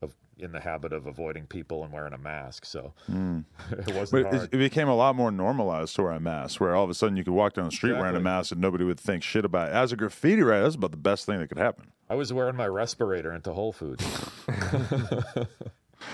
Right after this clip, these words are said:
Speaker 2: Yeah, exactly. And you just look like you're, you know, really, really trying to avoid covid.
Speaker 1: Yeah, exactly.
Speaker 2: Damn.
Speaker 1: So, um, so yeah, it was, and, and then all the other side stuff I had going on got shut down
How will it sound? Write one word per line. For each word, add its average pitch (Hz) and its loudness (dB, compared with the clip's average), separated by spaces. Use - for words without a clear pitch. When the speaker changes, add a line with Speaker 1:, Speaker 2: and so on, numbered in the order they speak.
Speaker 2:
Yeah, 131 6
exactly. 101 0
And 101 2
you 101 2
just 90 -2
look 101 2
like 90 0
you're, 87 -2
you 85 0
know, 82 0
really, 82 2
really 85 2
trying 95 0
to 87 0
avoid 85 0
covid. 101 0
Speaker 1:
Yeah, 110 -2
exactly. 87 -6
Speaker 2:
Damn. - -8
Speaker 1:
So, 82 -4
um, 78 -8
so 113 -2
yeah, 104 2
it 85 -4
was, 90 -6
and, 101 -4
and 107 -6
then 107 -6
all 110 0
the 110 0
other 107 0
side 98 -4
stuff - -4
I 98 0
had 98 -4
going 98 -2
on 95 -6
got 73 -8
shut - -6
down 85 -6